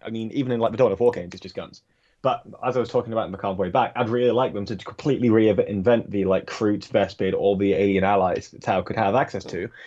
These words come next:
to make a diverse book where you have different styles of play. So it's not just,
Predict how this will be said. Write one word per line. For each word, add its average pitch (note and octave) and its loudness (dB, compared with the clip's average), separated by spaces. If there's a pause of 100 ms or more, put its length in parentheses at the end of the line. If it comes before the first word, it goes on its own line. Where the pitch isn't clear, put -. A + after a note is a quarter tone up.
(140)
to C#3+ 2
make C#3+ 4
a - -4
diverse A#2+ 2
book - 0
where A2+ 0
you A2+ -2
have C#4+ -2 (360)
different - -6 (1040)
styles F#2+ -2
of F#2 -14
play. - -12 (280)
So D3 0
it's B2 -4
not F3 0
just, C3+ -4